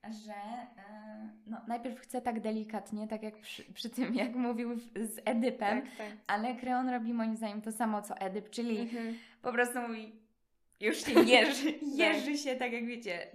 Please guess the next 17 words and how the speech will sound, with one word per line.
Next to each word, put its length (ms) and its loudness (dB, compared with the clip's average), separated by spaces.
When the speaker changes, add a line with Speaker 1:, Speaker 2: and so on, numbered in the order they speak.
Speaker 1:
pies, 380 4
który 600 0
wychodzi 420 2
na 140 0
spotkanie 440 2
innemu 480 2
nie-, 520 -2
niemiłemu 720 -2
psu 340 -8
i 320 -10
grzybiec 600 0
się 140 -4
robi 220 -2
tak 160 2
Speaker 2:
Tak. 80 -2
Speaker 1:
jak 280 -6
irokez, 600 -2